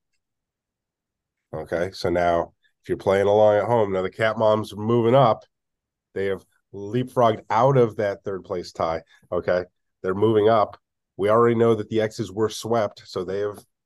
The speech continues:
fallen off. So now it comes down to Participants and Monsters,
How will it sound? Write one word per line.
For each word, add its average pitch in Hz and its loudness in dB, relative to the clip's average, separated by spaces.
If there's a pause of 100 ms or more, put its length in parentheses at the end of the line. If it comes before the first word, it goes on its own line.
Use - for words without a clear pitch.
(120)
fallen 104 0
off. 98 -4 (1300)
So - -10
now 113 0
it 110 -10
comes 107 -8
down 101 -6
to 101 -12
Participants 147 -2
and 95 -8
Monsters, 139 -2